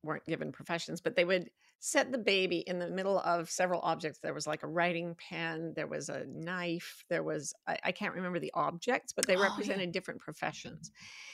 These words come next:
Speaker 1: And the baby w-, would crawl and pick up an object, and whatever he picked up, that was gonna be his life
Speaker 2: Hmm.
Speaker 1: at one. At the same time, I think as a resistance to this kind of being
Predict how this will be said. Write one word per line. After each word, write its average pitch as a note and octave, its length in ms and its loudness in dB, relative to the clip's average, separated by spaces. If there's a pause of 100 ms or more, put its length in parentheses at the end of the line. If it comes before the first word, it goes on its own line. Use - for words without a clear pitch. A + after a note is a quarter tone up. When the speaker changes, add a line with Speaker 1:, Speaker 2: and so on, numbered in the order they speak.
(300)
Speaker 1:
And G3+ 160 8
the G3+ 60 6
baby B3 520 10 (380)
w-, F#3+ 220 -2
would G3+ 160 6
crawl F3+ 760 8
and F#3+ 180 2
pick B3 180 0
up F#3+ 160 2
an F#3+ 80 0
object, F#3 560 2
and G3 140 0
whatever A3 440 6 (240)
he G3+ 160 0
picked - 300 -2
up, A#3+ 220 4 (340)
that G3 180 12
was G#3 120 4
gonna G3+ 180 0
be F3 160 2
his E3+ 420 -2
life D3+ 460 2 (440)
Speaker 2:
Hmm. C#3+ 320 4 (100)
Speaker 1:
at F3+ 120 6
one. E3 420 2 (1900)
At - 220 8
the D4+ 100 0
same C#4 260 6
time, A#3 540 6 (120)
I G#3+ 80 8
think D#4+ 300 2
as B3 120 6
a A#3 80 8
resistance G3 840 2
to - 140 -6
this G3+ 240 2
kind G3 300 -2
of E3+ 200 2
being E3 360 2